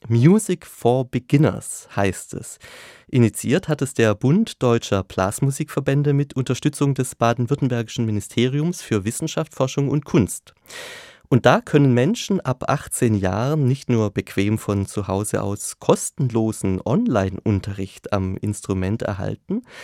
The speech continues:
sie bekommen auch eine professionelle Beratung und Weitervermittlung zu Lehrkräften und Musikensembles vor Ort. Nach dem digitalen Schnuppern geht's also weiter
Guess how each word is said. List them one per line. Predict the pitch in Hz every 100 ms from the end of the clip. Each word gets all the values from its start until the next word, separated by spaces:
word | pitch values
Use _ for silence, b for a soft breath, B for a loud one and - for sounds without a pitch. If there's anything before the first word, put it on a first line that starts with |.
| B B B B
sie | - 139
bekommen | 131 - 113 110
auch | - 107 196 311 -
eine | - 147 151 151 143 -
professionelle | 147 185 190 - 143 131
Beratung | 135 127 107 113 - 127 120
und | 110 -
Weitervermittlung | 98 127 - 143 147 143 147 - 151
zu | - 127
Lehrkräften | 101 107 123 - 135 - - 147
und | 147 151 151 -
Musikensembles | 151 - 262 117 104 92 90 90 -
vor | - -
Ort. | - - - _ B B B B B B -
Nach | 101
dem | - 104 98 95 - -
digitalen | 110 117 - 104 131 120
Schnuppern | - - - 135 - 165 165
geht's | 135 139
also | - 123 107
weiter | 101 110 143 147